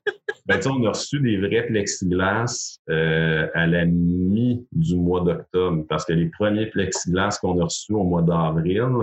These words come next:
Speaker 2: euh, la joke était que mes épaules étaient de la même largeur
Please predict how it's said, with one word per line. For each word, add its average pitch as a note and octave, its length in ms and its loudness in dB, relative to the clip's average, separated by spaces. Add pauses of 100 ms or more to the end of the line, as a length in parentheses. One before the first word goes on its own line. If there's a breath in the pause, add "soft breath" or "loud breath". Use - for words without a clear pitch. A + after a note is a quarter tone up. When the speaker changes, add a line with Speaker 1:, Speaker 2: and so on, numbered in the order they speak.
(500 loud breath)
Speaker 2:
euh, D2+ 300 0 (160)
la F2 200 0
joke G#2 320 0
était G2+ 400 0
que F#2 60 0
mes F2+ 320 0
épaules F#2 560 0
étaient F2 240 0
de F#2 40 0
la F2 120 0
même F#2 200 2
largeur F2 540 0